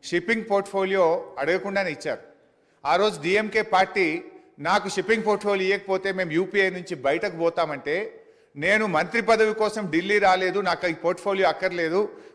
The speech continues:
వారికి ఇచ్చేయండి, నేను వచ్చింది తెలంగాణ కోసమని షిప్పింగ్ పోర్ట్ఫోలియోను స్వచ్ఛందంగా వదులుకున్నటువంటి చరిత్ర కేసీఆర్ గారిది, టీఆర్ఎస్ పార్టీది అధ్యక్ష. అధ్యక్ష, ఈరోజు రేవంత్ రెడ్డి గారు మాట్లాడుతూ మేమేదో పదవులు ఇచ్చినామని,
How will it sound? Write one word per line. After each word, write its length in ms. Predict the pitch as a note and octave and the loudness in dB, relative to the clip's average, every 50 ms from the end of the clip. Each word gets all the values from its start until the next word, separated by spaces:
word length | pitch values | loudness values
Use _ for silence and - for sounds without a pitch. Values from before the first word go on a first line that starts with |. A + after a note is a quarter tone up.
| - C3+ | 2 6
వారికి 240 | D3+ F3+ G3 G3 - F#3+ | 8 8 8 8 6 2
ఇచ్చేయండి, 460 | - - A#3 A3+ A3+ A3 G#3+ G#3 G#3+ A3 G#3 | 2 6 8 8 8 8 8 6 4 4 4
నేను 120 | F#3+ F#3 F3+ F3 | 4 4 4 2
వచ్చింది 260 | - - A#3+ A#3 A3+ A3 - | 2 2 4 4 4 6 6
తెలంగాణ 360 | E3+ E3 F#3+ A3 A3+ A#3 A#3 A#3 A3 G#3 | 6 6 6 6 8 6 6 6 6 4
కోసమని 420 | G#3 G3 - G3+ F#3+ F#3 F#3+ G3 F3+ E3 E3 - - - - - - - | 2 2 2 0 0 2 2 2 0 0 -2 -6 -12 -20 -20 -18 -8 2
షిప్పింగ్ 380 | - F#3 F#3 - A#3 B3 A3+ F3+ - | 2 2 4 6 6 4 6 6 6
పోర్ట్ఫోలియోను 600 | A3 G#3+ G#3+ G#3+ G#3 G#3 G3+ G3+ G#3+ A3+ B3 B3 A3 - - - - - - | 6 6 6 6 4 6 6 8 6 6 6 4 2 2 -4 -10 -10 -4 4
స్వచ్ఛందంగా 640 | E3+ F3 F#3+ F#3 - - A#3+ A#3+ A#3 B3 A#3+ A#3 A3 F#3 | 8 8 8 8 8 6 6 8 8 6 6 6 6 4
వదులుకున్నటువంటి 680 | F#3 F#3+ A3+ A3 A3 A3 G#3+ G#3 G3 G3 G3 F3 F3+ F#3 - | 4 4 2 0 -2 -2 -2 -2 -2 -2 -4 -4 -4 -2 0
చరిత్ర 320 | E3 E3+ G#3 G#3+ - A#3 A3+ F#3+ E3 E3+ F3+ - - - - | 0 2 2 0 0 2 4 6 6 4 2 0 -4 -4 -2
కేసీఆర్ 480 | D#3+ F3 F3+ - G3 F#3+ F3+ F3 E3+ D#3+ | -2 -2 0 0 2 2 2 2 2 0
గారిది, 240 | D#3+ D#3 C3+ D3 E3+ E3 - | -2 -2 -2 -6 -8 -6 -2
టీఆర్ఎస్ 360 | C#3 C#3+ C#3 C#3 C3+ - - - | -2 0 0 0 -2 -6 -8 -6
పార్టీది 320 | A#2 B2+ C3 - C3 G#2+ G2 | -6 -6 -6 -8 -12 -12 -12
అధ్యక్ష. 260 | - - F#2+ - - - G#2 _ _ _ _ _ _ _ _ _ _ _ - | -16 -16 -20 -20 -18 -18 -20 _ _ _ _ _ _ _ _ _ _ _ -14
అధ్యక్ష, 300 | A2+ A#2 D#3 F3 E3 G3+ F#3+ E3+ | -8 -2 -2 -2 0 0 -2 0
ఈరోజు 320 | E3+ G3 G#3 G3+ F#3+ G3+ G3+ G3+ G3 G3 - - - - _ - C3+ | 0 0 0 0 0 0 0 0 -2 -4 -8 -16 -20 -20 _ 0 4
రేవంత్ 300 | E3 F#3+ G3+ G3 G3 F#3+ | 4 4 4 2 0 -2
రెడ్డి 160 | F#3+ F#3 F#3+ | 0 2 4
గారు 140 | F#3+ F#3 F3+ F3+ F#3 | 2 2 2 0 0
మాట్లాడుతూ 440 | F#3 F#3 G3 F#3+ F#3 F#3+ - F#3+ F3+ E3+ F3 F3+ - - - - - C3 | 0 2 2 0 0 2 2 2 2 2 0 -2 -8 -14 -20 -16 -8 -2
మేమేదో 340 | D3+ F3+ G#3 G#3 G#3 G3+ A3 G#3 - F#3 | 0 0 2 2 4 4 4 4 4 2
పదవులు 240 | F#3 G3+ G3+ G3 F#3+ | 4 4 2 2 0
ఇచ్చినామని, 300 | G3 G3 F#3+ F3 E3+ D3 | -2 -2 -4 -4 -6 -6